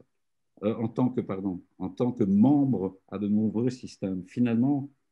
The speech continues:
quelle est la contribution que vous souhaitez de votre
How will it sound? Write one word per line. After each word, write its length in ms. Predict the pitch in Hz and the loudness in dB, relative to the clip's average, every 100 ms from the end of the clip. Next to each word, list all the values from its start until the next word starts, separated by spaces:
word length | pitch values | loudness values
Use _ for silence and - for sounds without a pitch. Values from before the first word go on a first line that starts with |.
| _ _ | _ _
quelle 200 | 143 139 | 2 4
est 80 | |
la 120 | 123 107 | 2 -2
contribution 1000 | - 147 139 - 117 107 - - 123 113 _ _ _ _ _ _ _ _ _ _ | -2 0 0 0 -2 -2 -6 -4 -4 -6 _ _ _ _ _ _ _ _ _ _
que 60 | 92 | -6
vous 240 | 92 92 | -4 -8
souhaitez 720 | - 113 101 - 117 123 - _ _ _ _ _ _ _ _ _ _ - | -10 -4 -4 -2 -2 -2 -6 _ _ _ _ _ _ _ _ _ _ -16
de 180 | 92 101 | -4 -4
votre 640 | 85 147 143 120 95 | -2 -4 -4 -4 -4